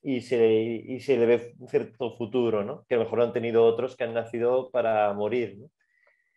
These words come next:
Y después yo creo que otro tema importante es el rendimiento, ¿no? El feeling de una aplicación Flutter es nativo, ¿no?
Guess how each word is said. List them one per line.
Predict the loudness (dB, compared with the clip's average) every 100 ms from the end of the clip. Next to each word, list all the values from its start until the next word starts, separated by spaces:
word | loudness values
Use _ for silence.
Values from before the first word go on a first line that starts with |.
| _ _ _ _ _
Y | 0 2 4 4 2 2 2 0
después | 0 -2
yo | -2
creo | 0 2
que | 0
otro | -2 -6 -6 -2
tema | -2
importante | -2 -2 0 0 -2
es | -2
el | -2 -2
rendimiento, | -4 -6 -6 -6 -8 -8
¿no? | -4
El | -4 -6
feeling | -6 -4 0
de | 2
una | 2
aplicación | 2 0 0 -6 -6
Flutter | 0 2 2 0 -2
es | -10 -10
nativo, | -6 -6 -4 -2 -2
¿no? | -4 -10